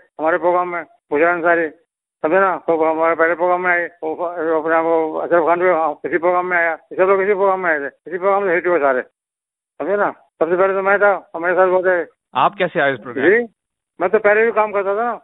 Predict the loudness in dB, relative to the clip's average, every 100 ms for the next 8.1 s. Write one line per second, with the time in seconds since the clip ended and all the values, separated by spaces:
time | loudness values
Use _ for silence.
0 | _ -6 -4 0 -2 -2 _ _ 0 2
1 | 2 0 0 -2 -2 -4 -2 -2 0 0
2 | 2 0 0 0 0 0 2 0 0 -2
3 | -4 _ _ -8 0 0 0 -4 -2 0
4 | 0 0 -2 -2 _ 0 2 0 -2 -2
5 | -2 -2 -2 -2 0 -2 0 0 -2 -6
6 | -12 -12 -10 -10 -4 -2 0 0 0 2
7 | 2 0 0 0 0 0 -2 -2 -2 -2